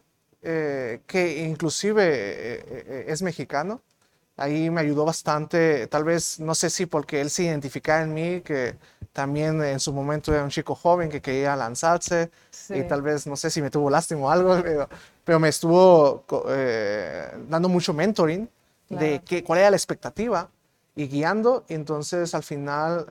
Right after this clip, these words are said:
Speaker 1: obviamente no dependía de él la aceptación, eh, era solamente un tutor que me ayudó a que mi protocolo de investigación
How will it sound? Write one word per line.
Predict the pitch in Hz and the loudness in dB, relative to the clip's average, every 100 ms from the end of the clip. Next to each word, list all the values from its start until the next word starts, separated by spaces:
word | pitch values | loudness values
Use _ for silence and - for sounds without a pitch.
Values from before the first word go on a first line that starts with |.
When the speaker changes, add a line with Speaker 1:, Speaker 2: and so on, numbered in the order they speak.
| - 190 | 0 8
Speaker 1:
obviamente | 220 226 202 196 | 8 8 4 2
no | 196 | 2
dependía | 185 151 165 156 | 2 2 2 4
de | |
él | 151 | 2
la | |
aceptación, | 160 151 - 117 185 262 - - _ _ | 0 -4 -6 -6 -4 -6 -10 -16 _ _
eh, | - 127 110 | -12 -10 -4
era | 147 156 | 0 0
solamente | - 156 147 143 | 0 -2 -2 -4
un | 147 | -4
tutor | 147 - 175 262 _ _ _ _ _ | -4 0 0 0 _ _ _ _ _
que | - 143 | -6 -4
me | 147 | -2
ayudó | 135 131 135 139 147 | -4 -2 0 2 4
a | 147 143 | 2 0
que | 143 131 120 110 95 - | -6 -6 -4 -6 -8 -8
mi | 147 | -6
protocolo | 147 127 123 143 160 | -6 -8 -2 0 0
de | |
investigación | 156 147 - 139 135 147 156 | 0 -4 -4 -4 -4 -4 -6